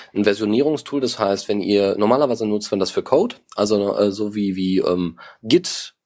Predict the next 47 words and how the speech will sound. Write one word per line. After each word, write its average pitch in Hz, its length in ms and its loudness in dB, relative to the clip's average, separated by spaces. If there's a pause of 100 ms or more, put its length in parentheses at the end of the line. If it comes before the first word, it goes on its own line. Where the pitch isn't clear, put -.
(140)
auf 202 200 2
GitHub. 208 480 -4 (240)
Ja, 120 180 4
das 127 160 -4
heißt, 120 220 0
man 113 180 0
sagt, 117 180 0
okay, 131 220 -2
ich 143 160 -2
habe 127 120 -4
jetzt 110 120 -4
hier 107 140 0
einen 107 160 2
neuen, 107 340 0 (160)
ein 107 140 2
neues 107 200 2
Stück - 280 -2
Code 147 340 0 (240)
und 120 100 -2
das 113 140 0
möchte 123 240 2
ich 120 140 -6
jetzt 120 160 -2
in 123 160 2
dieses 117 180 -2
Projekt 110 380 -2
mit 110 100 -2
übertragen 110 760 0 (240)
und 120 160 0
ich 104 120 -8
arbeite 127 320 2
mit 123 100 2
vielen 139 220 2
Leuten 156 680 0
zusammen. 156 380 0 (300)
Ja, 120 160 4
da 135 120 2
ist 127 120 -2
es 127 140 -4
blöd, 131 300 2
wenn 143 100 2
jetzt 120 160 -4
alle 131 200 0
auf 117 140 -4
einmal 127 300 -2
auf - 300 -2
einer, 131 500 2